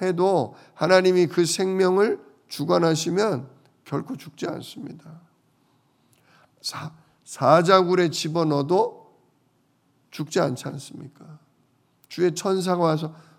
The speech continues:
막아버리니까 죽지 않잖아요. 죽을 병이 와도 히스기야가 여호와 하나님의 은혜를 구하니까 십오 년을 더 사는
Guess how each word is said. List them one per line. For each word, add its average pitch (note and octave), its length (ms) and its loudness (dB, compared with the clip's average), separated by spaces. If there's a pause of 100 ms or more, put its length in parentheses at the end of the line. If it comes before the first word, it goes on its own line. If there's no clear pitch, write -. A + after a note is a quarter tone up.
(120)
막아버리니까 D#3 760 0
죽지 - 360 -12
않잖아요. C#3+ 640 -12 (1900)
죽을 F#3 340 -4
병이 G3 280 4
와도 F3 340 4
히스기야가 E3+ 960 -2 (640)
여호와 D#3 320 6
하나님의 D3+ 440 2
은혜를 F3 420 2
구하니까 C3 600 -6 (400)
십오 F#3 440 -4
년을 D#3+ 340 0
더 C3 160 -4
사는 D3 540 -4